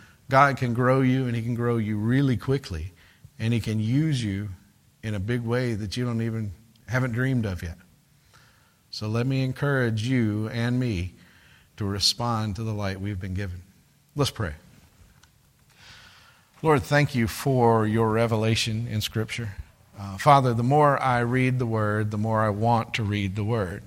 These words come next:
Lord, I know there are some of us who do read and study. I know there are some of us who don't read and study. Um, Father, I, I pray that you would show us the burden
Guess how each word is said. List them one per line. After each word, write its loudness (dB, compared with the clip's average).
Lord, 12
I 8
know 4
there 4
are 4
some 2
of 0
us -2
who 2
do 2
read 2
and -4
study. -2
I -6
know 0
there 2
are 0
some 0
of 0
us -2
who 0
don't 2
read 2
and -4
study. -6
Um, -8
Father, 2
I, 0
I -4
pray 0
that 0
you 0
would 0
show 0
us -4
the 0
burden 8